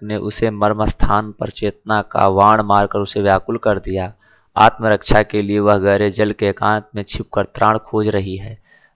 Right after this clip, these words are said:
रत्न प्रभा मन ही मन दुलार से कहती, "मूर्ख, श्वास रोके कब तक तू गहन थल के एकांत में पड़ी रहेगी? तेरे सम्मुख जीवन का मार्ग है और तेरी प्राण शक्ति तुझे उस ओर ले जा रही है।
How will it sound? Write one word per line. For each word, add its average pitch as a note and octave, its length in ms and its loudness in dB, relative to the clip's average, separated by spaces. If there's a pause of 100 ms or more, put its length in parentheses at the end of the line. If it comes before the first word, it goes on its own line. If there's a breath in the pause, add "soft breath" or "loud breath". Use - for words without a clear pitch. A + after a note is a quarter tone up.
रत्न A#2 260 2
प्रभा G2+ 300 2
मन G#2+ 340 -4
ही A2+ 240 -4
मन G#2+ 260 -4
दुलार G#2 360 6
से G#2 160 -4
कहती, G2 540 -6 (400)
"मूर्ख, G#2+ 460 2 (360)
श्वास G#2+ 440 2
रोके A2 280 0
कब - 340 -6
तक - 200 -4
तू G#2+ 100 -6
गहन G2+ 420 -2 (200)
थल A2 160 2
के G#2+ 120 -4
एकांत G#2 420 -2
में G#2 100 -8
पड़ी G#2 280 0
रहेगी? F#2+ 460 -2 (380 soft breath)
तेरे A2 240 4
सम्मुख G#2+ 420 -4
जीवन G#2+ 320 -4
का G2+ 180 -2
मार्ग G#2 340 6
है G2 280 -2 (300)
और G#2+ 320 2
तेरी G#2+ 300 2
प्राण G#2+ 440 4
शक्ति - 640 -6
तुझे A2 280 -4
उस G#2+ 300 -8
ओर G#2+ 160 -2
ले G#2 180 2
जा G#2 180 6
रही G2 300 -4
है। F#2 260 -6